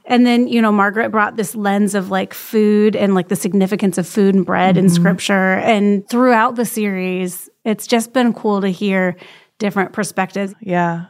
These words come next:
Speaker 2: I agree. I have seen <laughs> reflected in the book of Exodus more of my own humanity than
Speaker 1: Hmm.
Speaker 2: I'm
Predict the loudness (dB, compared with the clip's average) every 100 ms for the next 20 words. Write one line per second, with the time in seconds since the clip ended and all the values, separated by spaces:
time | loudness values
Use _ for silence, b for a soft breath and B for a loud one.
0 | -8 -4 -4 -4 -4 -2 -6 B B B
1 | B -6 -2 0 0 0 -2 -4 -6 -2
2 | -2 -2 -8 -4 0 2 2 2 4 2
3 | 2 0 0 -4 -4 -12 -20 -18 -16 -14
4 | -14 -10 -2 0 0 -2 -2 -2 0 0
5 | 0 -2 -2 -4 -6 -4 -2 0 -2 -8
6 | -4 0 2 2 0 0 0 0 -2 0
7 | 2 2 2 2 0 -2 0 2 2 0
8 | 0 0 -2 -4 -4 -4 -6 -10 -14 -20
9 | _ 0 2 2 2 2 2 0 -2